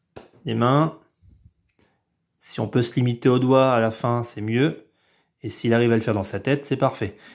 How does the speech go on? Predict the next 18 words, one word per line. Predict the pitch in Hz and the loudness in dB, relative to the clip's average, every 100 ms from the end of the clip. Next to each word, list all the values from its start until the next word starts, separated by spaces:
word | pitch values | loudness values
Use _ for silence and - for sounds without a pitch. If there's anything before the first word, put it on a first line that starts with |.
| _ | _
Mais | 123 127 135 139 - _ _ _ _ | -4 2 2 2 -4 _ _ _ _
il | 135 | -2
est | 131 - _ _ _ | 0 -2 _ _ _
indispensable | 147 151 151 143 123 156 160 | 0 2 0 0 0 0 0
de | 127 | 0
passer | 123 117 143 | 0 0 0
par | 139 127 | 2 2
le | 135 | 2
corps. | 135 107 82 87 | 0 -2 -4 -12
C'est-à-dire | - 101 110 113 | -12 -6 -4 -4
qu'il | 110 | -4
doit | 107 131 | -2 0
taper | 127 110 110 | 2 0 0
dans | 101 | -2
ses | - 104 | -4 -2
mains | 131 | 0
au | 147 | 2
début. | 113 110 147 175 - | 0 2 2 0 -10